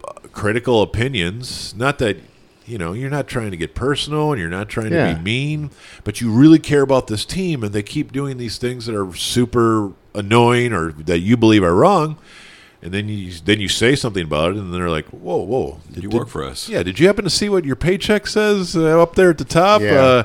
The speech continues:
Speaker 3: Right.
Speaker 1: you
Speaker 2: Like
Speaker 1: work
Speaker 2: G-,
Speaker 1: for us.
Speaker 2: like
Speaker 1: You're
Speaker 2: George and the, being the announcer,
Speaker 1: Yeah.
Speaker 2: the P A announcer for the
Speaker 1: Absolutely.
Speaker 2: Cowboys back then. Yeah.
Speaker 1: Yeah, and so, like, I look at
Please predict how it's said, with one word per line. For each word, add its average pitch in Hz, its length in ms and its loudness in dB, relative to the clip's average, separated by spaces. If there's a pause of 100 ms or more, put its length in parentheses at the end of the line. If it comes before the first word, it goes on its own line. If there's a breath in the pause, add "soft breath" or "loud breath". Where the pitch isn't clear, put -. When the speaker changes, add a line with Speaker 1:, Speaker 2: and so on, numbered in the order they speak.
(140)
Speaker 3:
Right. - 160 -10
Speaker 1:
you 160 140 -2
Speaker 2:
Like 233 120 6
Speaker 1:
work 233 120 8
Speaker 2:
G-, - 80 -4
Speaker 1:
for 165 240 2
us. 107 380 2
Speaker 2:
like 110 140 4
Speaker 1:
You're 101 60 -2
Speaker 2:
George 110 400 4
and 104 160 0
the, 95 280 0
being 110 180 2
the 104 80 2
announcer, 101 400 0
Speaker 1:
Yeah. 302 240 8
Speaker 2:
the 180 80 0
P 120 180 4
A 110 120 8
announcer 104 320 0
for 98 80 -2
the 170 40 6
Speaker 1:
Absolutely. 117 640 6
Speaker 2:
Cowboys 98 60 -8
back 95 200 -6
then. - 60 -
Yeah. 92 160 -4 (160)
Speaker 1:
Yeah, 208 240 4
and 135 100 -2
so, 151 360 4 (920 loud breath)
like, 110 160 -2
I 147 60 6
look 151 260 2
at 127 120 -2